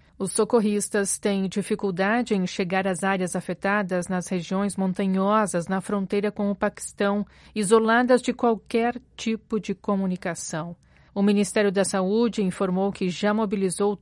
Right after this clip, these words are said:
todos os recursos disponíveis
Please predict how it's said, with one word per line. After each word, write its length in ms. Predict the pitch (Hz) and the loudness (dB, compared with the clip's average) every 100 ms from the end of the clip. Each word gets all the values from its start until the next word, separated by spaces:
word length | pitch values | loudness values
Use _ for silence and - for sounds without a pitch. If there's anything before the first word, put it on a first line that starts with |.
| _ | _
todos 460 | 220 220 226 185 185 | 2 4 2 -2 -6
os 120 | 175 | -6
recursos 640 | 185 - 208 220 - 180 | -6 -4 -2 -2 -2 -4
disponíveis 840 | 214 208 - 175 190 208 220 202 | -4 -4 -2 -2 0 2 2 0